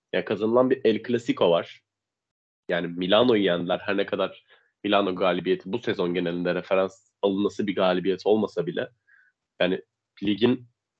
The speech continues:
namağlup lideri Fenerbahçe Beko'yu devirdiler. Maccabi Tel Aviv'i deplasmanda devirdiler. Yani galibiyet serileri sürüyorken sadece bizim kayıt alamadığımız haftada bir Anadolu Efes mağlubiyetleri var araya sıkışan. Bu hafta da Partizan karşısında rahat kazandılar.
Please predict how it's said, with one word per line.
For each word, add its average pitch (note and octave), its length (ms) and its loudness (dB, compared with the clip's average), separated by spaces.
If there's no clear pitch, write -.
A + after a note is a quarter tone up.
namağlup G#2+ 600 4
lideri F#2 320 -2
Fenerbahçe A2 540 0
Beko'yu G#2+ 300 -2
devirdiler. E2 720 -6
Maccabi A#2+ 280 0
Tel G#2+ 180 2
Aviv'i A2+ 220 0
deplasmanda G#2 680 0
devirdiler. C3+ 400 2
Yani G2 240 2
galibiyet A2 480 0
serileri A#2+ 380 4
sürüyorken - 400 2
sadece C3+ 520 2
bizim B2 180 -2
kayıt A#2+ 240 0
alamadığımız G2+ 540 0
haftada A#2 360 -2
bir C3 140 -2
Anadolu A#2 300 0
Efes B2 320 -2
mağlubiyetleri F2 640 -4
var D#2+ 280 -6
araya F2+ 240 -4
sıkışan. - 520 -8
Bu C#3+ 80 6
hafta B2+ 240 2
da B2+ 100 2
Partizan A#2 480 -4
karşısında F#2+ 520 -4
rahat A#2 220 -2
kazandılar. F2 580 -6